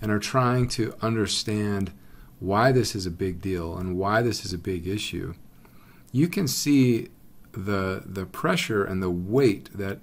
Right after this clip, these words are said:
they're carrying on their shoulders in making these types of decisions. And so the goal of a performance-based approach is to remove all of this subjectivity.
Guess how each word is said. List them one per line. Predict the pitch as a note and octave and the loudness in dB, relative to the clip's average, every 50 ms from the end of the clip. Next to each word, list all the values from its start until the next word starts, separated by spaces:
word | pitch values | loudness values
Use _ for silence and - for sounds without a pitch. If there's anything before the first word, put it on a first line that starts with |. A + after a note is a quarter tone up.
| - - | -8 -6
they're | G#2 G2+ G2+ F#2 G#2+ A2+ B2+ C3+ | -6 -4 -4 -2 -2 0 0 0
carrying | C3 - - F#3 G#3 G#3 F3 B2+ G#2+ G2+ G#2 | -2 -4 -4 -2 0 0 0 0 0 0 0
on | G#2 G2+ F#2+ | 0 0 0
their | G#2 A#2+ C3+ C3 | 0 0 0 0
shoulders | C3 - - - - F#3+ G3+ F#3+ A#2+ G2 F2+ E2 - - - - - - - - - - - - - - - - - - - - - - - - B2+ | -2 -4 -8 -4 -2 0 2 2 2 2 0 -2 -4 -6 -10 -14 -16 -14 -12 -12 -12 -12 -14 -18 -20 -20 -20 -20 -20 -18 -16 -16 -16 -14 -10 -6 -2
in | A#2+ G#2+ A2 | 0 0 2
making | A#2+ B2 A#2 - A#2+ A2 G#2 | 4 2 2 2 2 0 2
these | A2 A#2+ A2+ | 2 0 0
types | - - A2 A2+ G#2+ - - G#2 | -2 -2 -4 -4 -2 -4 -4 -6
of | F2+ F2 | -4 -4
decisions. | F2+ E2 - - - F2+ E2+ D#2 - - - - - - - - - - - - - - - - - - - - - - - | -4 -4 -4 -4 -4 -4 -6 -6 -10 -14 -18 -20 -20 -20 -20 -20 -20 -20 -20 -20 -20 -20 -20 -20 -20 -20 -20 -20 -20 -8 -2
And | B2+ B2+ - | 0 2 4
so | - E3 D#3 | 4 6 6
the | D#3+ D3+ | 6 6
goal | C3+ C3 - G3+ A#3+ C4 A#3 D#3 A#2+ A#2 A#2+ | 4 4 6 6 6 8 8 8 8 8 8
of | A#2 A#2+ A#2+ | 6 2 2
a | A2+ | 0
performance-based | - - A#2+ A2 - - C#3 C3+ C3+ C3 A#2+ G#2+ - - A2+ G#2+ G#2 G#2+ G#2 - | -2 -2 -2 -2 0 2 4 6 6 6 4 2 0 -2 0 0 0 0 0 -2
approach | E2+ - - - - D3 A2+ G2+ G#2 G2+ - - | -6 -8 -4 2 4 4 6 4 4 2 0 -2
is | A#2+ G#2+ - | 0 0 0
to | - - B2 | 0 0 2
remove | A2 A2 A2 G#2+ G#2 G#2+ A#2+ C3+ C#3+ C3 A2+ G2 F#2 F2 E2+ - - - - - | 2 2 2 2 2 4 4 6 6 6 6 6 4 0 -2 -6 -10 -8 -2 2
all | A#2 C3 D3 E3+ D#3 A#2 E2+ D#2 D#2 - - - | 6 10 10 12 10 10 8 4 2 -4 -8 -4
of | G2 F#2+ F2+ F2+ | -4 -2 -2 0
this | G2 F#2+ F2+ - | 0 0 0 0
subjectivity. | - - G#2+ A2 A#2 G#2+ B2+ C3 C3 - - - F2 E2 D2 - - - D#2+ | 0 0 0 0 0 0 0 -2 -2 -4 -6 -6 -4 -4 -4 -6 -6 -8 -10